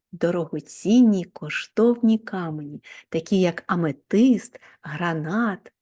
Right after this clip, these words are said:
та берил. Усі ці гарні, коштовні камені знаходять у Нью-Гемпширських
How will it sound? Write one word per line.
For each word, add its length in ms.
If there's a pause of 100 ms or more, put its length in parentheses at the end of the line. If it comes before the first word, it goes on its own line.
(180)
та 140
берил. 540 (380)
Усі 420
ці 400
гарні, 600
коштовні 680
камені 480 (280)
знаходять 920
у 140
Нью-Гемпширських 1000